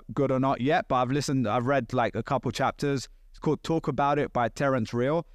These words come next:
Again, I know nothing about this world, but he references it in that book. And, um, a lady called Esther Perel, who is, like, a, a famous psychologist, got Peter Attia to read that.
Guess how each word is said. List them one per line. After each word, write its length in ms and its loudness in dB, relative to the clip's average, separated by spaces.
Again, 340 0
I 220 0
know 140 2
nothing 340 0
about 220 2
this 140 -2
world, 300 2
but 140 0
he 120 2
references 480 0
it 280 0
in 160 0
that 160 0
book. 340 -2
And, 260 0
um, 540 2
a 20 -12
lady 320 2
called 260 -2
Esther 280 0
Perel, 480 0
who 200 0
is, 200 0
like, 240 0
a, 380 2
a 60 -2
famous 340 0
psychologist, 800 -2
got 280 0
Peter 300 2
Attia 420 2
to 340 0
read 280 0
that. 260 2